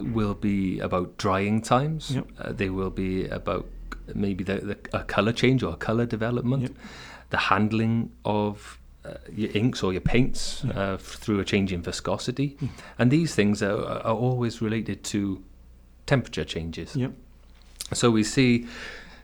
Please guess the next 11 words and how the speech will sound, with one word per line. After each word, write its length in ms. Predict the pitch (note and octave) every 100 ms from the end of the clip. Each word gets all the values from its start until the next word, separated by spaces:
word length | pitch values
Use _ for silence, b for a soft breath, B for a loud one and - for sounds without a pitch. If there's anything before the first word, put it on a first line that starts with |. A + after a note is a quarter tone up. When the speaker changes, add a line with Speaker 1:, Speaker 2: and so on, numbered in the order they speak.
| B
Speaker 1:
people 260 | - G#2+ G#2
close 440 | - G#2+ G#2 G2+
windows, 720 | G#2 G#2 G2 G2+ G2 G2 - - - -
uh, 400 | G2 G2 F#2 F2+
they 500 | G2 G2+ F#2+ F#2 G#2+ -
close 320 | - G#2+ G2 -
doors, 640 | G#2 G2+ G2 G2 F#2+ -
so 160 | - G2
we 60 |
have 280 | F#2 F#2 G2
less 360 | G2+ G#2 -